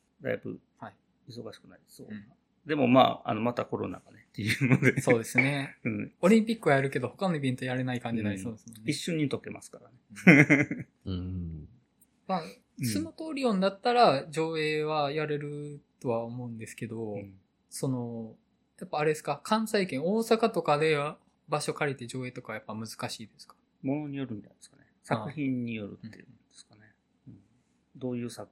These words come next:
Speaker 1: 品をとかってなんですか？
Speaker 2: うん。
Speaker 1: 例えば、まあ、
Speaker 2: いや、あの、
Speaker 1: <laughs>
Speaker 2: その、家庭の話でしかないから、
Speaker 1: うん。
Speaker 2: <laughs> パッと出ないですけど、例えばこのラジオで盛り上がった映画だったら、
Speaker 1: うん。
Speaker 2: まあ、街の上でとか結構話盛り上がって、まあ、それの上映するとかっ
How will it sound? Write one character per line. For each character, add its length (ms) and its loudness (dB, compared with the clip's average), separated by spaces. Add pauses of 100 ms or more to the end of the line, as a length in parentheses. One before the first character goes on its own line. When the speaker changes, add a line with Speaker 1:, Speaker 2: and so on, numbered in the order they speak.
Speaker 1:
品 220 -16
を 40 -20
と 40 -20
か 60 -20
っ 20 -20
て 40 -10
な 80 -12
ん 60 -14
で 220 -20
す 60 -20
か？ 60 -20 (260)
Speaker 2:
う 60 -6
ん。 20 -6
Speaker 1:
例 140 4
え 20 6
ば、 60 6
ま 160 10
あ、 40 10
Speaker 2:
い 40 8
や、 60 4
あ 80 8
の、 160 8 (640)
Speaker 1:
<laughs> 40 -6
Speaker 2:
そ 120 2
の、 180 -4 (340)
家 140 4
庭 140 12
の 80 6
話 320 0
で 80 0
し 80 -6
か 100 2
な 80 0
い 60 -6
か 80 -2
ら、 80 4
Speaker 1:
う 40 2
ん。 40 -4 (260)
Speaker 2:
<laughs> 160 -2
パ 80 6
ッ 60 0
と 200 -4 (340)
出 80 -2
な 60 4
い 40 0
で 20 -4
す 80 -10
け 80 -8
ど、 240 -10 (500)
例 80 4
え 40 4
ば 100 10
こ 100 4
の 140 2
ラ 140 6
ジ 100 -2
オ 80 2
で 80 -2
盛 240 -4
り 40 -4
上 60 -2
が 60 -2
っ 80 -6
た 80 -12
映 100 -8
画 120 -6
だ 80 -6
っ 20 -10
た 180 -14
ら、 220 0
Speaker 1:
う 60 -12
ん。 40 -20 (220)
Speaker 2:
ま 80 -8
あ、 20 -8
街 300 4
の 160 10
上 120 4
で 120 8
と 100 0
か 360 -2 (220)
結 200 -10
構 260 -10 (200)
話 380 -4
盛 180 -6
り 60 -4
上 60 -6
が 100 0
っ 60 -12
て、 280 -8
ま 80 0
あ、 40 -2
そ 120 -2
れ 100 0
の 140 -2
上 280 0
映 280 -4
す 140 -4
る 120 -4
と 100 -12
か 120 -4
っ 80 -12